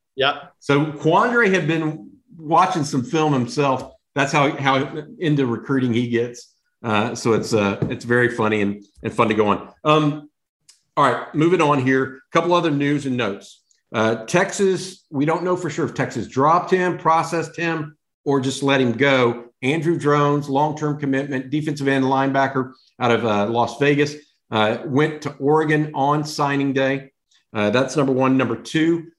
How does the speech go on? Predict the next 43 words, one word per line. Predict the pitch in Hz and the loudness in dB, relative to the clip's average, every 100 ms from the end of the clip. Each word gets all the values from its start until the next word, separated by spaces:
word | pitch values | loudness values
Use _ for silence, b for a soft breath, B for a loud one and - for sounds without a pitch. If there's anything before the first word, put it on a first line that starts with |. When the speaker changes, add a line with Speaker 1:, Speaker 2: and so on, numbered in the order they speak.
| _ - | _ -6
Speaker 2:
we | 123 | -2
learned | 131 143 143 120 | 0 2 2 -2
that | - | -6
Champ | - 143 131 131 | -4 0 0 -2
Lewis, | 139 160 165 151 - _ _ | 0 2 0 -2 -12 _ _
the | 107 | -2
defensive | 123 131 131 120 | -2 -2 -4 0
back | 107 131 135 - - | 2 2 2 -4 -8
out | 117 110 | 0 0
of | 104 | 2
New | 113 | 2
Orleans, | 123 120 107 - | 4 4 2 -2
Easton, | 170 180 - 185 - | -4 -4 0 -2 0
Warren | 131 131 127 | 0 2 2
Easton, | 156 151 170 151 B _ 123 | 0 0 -2 -2 B _ -2
uh, | 113 107 120 | 0 2 -2
is | 143 113 | -2 0
a, | 113 98 101 _ _ | 0 -2 -8 _ _
considered | 120 127 120 | -2 2 2
a | 101 | 2
blue | 87 131 151 | 0 -2 -2
shirt, | 180 - 160 151 - | -2 -2 -2 -2 -10
blue | 110 170 233 | 0 2 2
shirt | - 156 123 110 - | 0 2 2 0 -10
candidate | - 117 110 107 104 - _ _ _ | -6 -2 0 0 -2 -6 _ _ _
for | 117 110 | -2 0
Texas, | 120 104 - 135 143 - _ _ _ | -2 0 -2 -4 -6 -18 _ _ _
which | 113 127 | -4 0
means | 135 127 | 0 2
that | 123 107 | 0 -2
he | 131 | -2
will | 165 151 | 0 -2
join | 110 120 147 151 147 | -2 -2 0 2 2
the | |
Longhorns | 135 135 139 120 135 131 131 | 0 -2 -2 -2 -2 -2 -4
in | - 120 107 | -6 -6 -4
January | 135 139 151 156 147 135 | -2 -2 -2 0 2 2
of | 117 | -2
twenty | - 156 151 | -4 -4 -4
twenty-three. | 151 147 135 151 170 | -2 -4 -4 -2 0
Is | 160 | 0
that | 139 151 | -2 -2
accurate? | 156 160 - 175 170 | -4 -6 -4 -4 -4